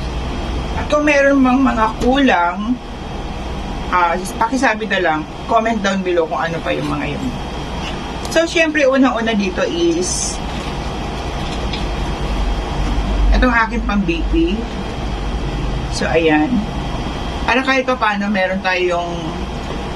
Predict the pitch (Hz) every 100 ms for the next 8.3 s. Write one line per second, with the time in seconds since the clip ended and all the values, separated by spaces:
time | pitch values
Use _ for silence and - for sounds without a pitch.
0 | - 202 196 185 185 170 165 156 185 165
1 | 131 156 151 147 147 147 170 - - 185
2 | 202 202 196 190 196 185 180 180 160 147
3 | 147 151 139 123 - - - - - -
4 | - - - 226 226 262 247 254 262 254
5 | - 233 214 233 - 220 202 196 185 185
6 | 151 156 156 151 131 - - - 143 -
7 | - - - - - - - - - 180
8 | 175 160 165